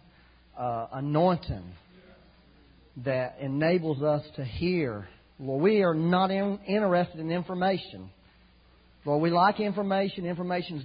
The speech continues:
good, but we're going for the best. Lord, we want revelation. So I ask you to speak to our hearts, Holy Spirit, today.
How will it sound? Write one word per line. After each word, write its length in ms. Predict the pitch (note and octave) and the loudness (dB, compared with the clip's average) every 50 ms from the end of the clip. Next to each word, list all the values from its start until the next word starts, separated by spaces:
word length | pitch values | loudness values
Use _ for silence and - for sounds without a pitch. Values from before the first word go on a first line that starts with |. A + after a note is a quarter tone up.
| C3 C#3+ | -8 -4
good, 260 | E3 F3+ F3+ E3+ C#3+ | -2 -2 0 -2 -2
but 120 | C3 A#2+ | -4 -6
we're 280 | C3+ D3+ E3+ F#3 F3+ E3+ | -4 -4 -2 -2 -2 -4
going 280 | D3+ D#3 E3+ E3+ E3 | -4 -4 -4 -4 -4
for 100 | C#3+ - | -6 -8
the 80 | C#3+ C#3+ | -10 -8
best. 320 | C3+ C#3+ D3+ D#3+ D#3 D3+ - | -6 -4 -4 -4 -4 -6 -8
Lord, 120 | D3 C3 C3+ | -10 -8 -6
we 80 | D3+ | -6
want 200 | D#3+ D#3+ C#3 B2 | -6 -6 -6 -6
revelation. 720 | C3 C#3 D3+ E3 D3+ D3 B2+ A#2 G#2+ G#2+ G#2 - - - - - - - _ _ _ - - - - - _ _ _ _ - - - | -2 -2 0 0 0 -2 -4 -6 -6 -8 -10 -12 -16 -18 -20 -20 -20 -20 _ _ _ -20 -20 -20 -20 -20 _ _ _ _ -20 -18 -10
So 100 | - D#3+ | -4 0
I 100 | E3 F3 | 0 0
ask 120 | E3+ - - | 0 0 -4
you 60 | D3+ | -10
to 80 | B2+ - | -12 -10
speak 220 | - F3 E3 D#3 | -8 -8 -8 -6
to 80 | D3+ D3 | -4 -4
our 100 | C#3 C3+ | -4 -4
hearts, 300 | C#3+ D#3 D#3 C#3 A#2 - | -4 -4 -6 -6 -6 -10
Holy 220 | D3+ C#3+ C#3 C3+ - | -12 -12 -12 -14 -16
Spirit, 340 | - - D#3 D3 C3 B2 B2 | -12 -10 -10 -10 -10 -10 -14
today. 440 | C3 B2+ C3+ C#3+ D3+ C#3 A#2 G#2+ | -14 -12 -8 -6 -6 -6 -8 -10